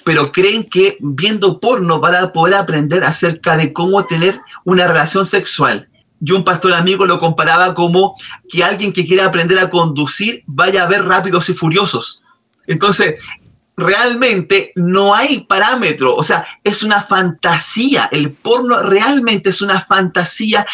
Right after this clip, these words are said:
es algo que no es normal, suceden cosas que no es lo habitual. Entonces, ¿qué sucede, eh, en este caso? Sucede que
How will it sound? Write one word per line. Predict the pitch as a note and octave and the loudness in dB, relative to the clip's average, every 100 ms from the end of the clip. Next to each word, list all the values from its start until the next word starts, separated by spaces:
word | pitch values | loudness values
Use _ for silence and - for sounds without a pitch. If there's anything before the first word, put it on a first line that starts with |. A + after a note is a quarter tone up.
| - | -6
es | - E3+ | -4 -2
algo | G3+ G#3 F#3+ | 0 0 0
que | - F3 | 0 0
no | F3 F#3 A#3 | 2 2 2
es | C#4+ | 2
normal, | G#3 E3 D#3 D3+ D#3 F3+ - - _ | 2 2 2 2 0 -2 -8 -18 _
suceden | - F#3 G#3+ A3 G#3+ | -2 0 2 0 -2
cosas | E3 - - G#3 - | 0 0 0 -4 -4
que | F#3+ F#3 | -2 0
no | A3 | 2
es | A#3+ | 2
lo | G3 | 2
habitual. | E3 D3+ C3+ C#3 C#3+ F3 F#3 _ _ - - - _ - | 0 -2 0 2 2 2 -2 _ _ -20 -20 -20 _ -4
Entonces, | G3 - C#4+ C#4 A3+ - _ - | -2 2 2 2 -2 -8 _ -6
¿qué | D#4+ | -2
sucede, | F4 - B3 A#3 G#3+ - | 0 0 0 -2 -2 0
eh, | F#3+ F#3 F3+ | 2 2 2
en | G3 | 0
este | G3 F#3+ | 0 0
caso? | E3+ D3+ F3 - - - | 0 -2 -6 -14 -18 -14
Sucede | - G3 - B3+ B3 B3 | -2 0 0 2 0 0
que | D#3+ A2+ | -2 -2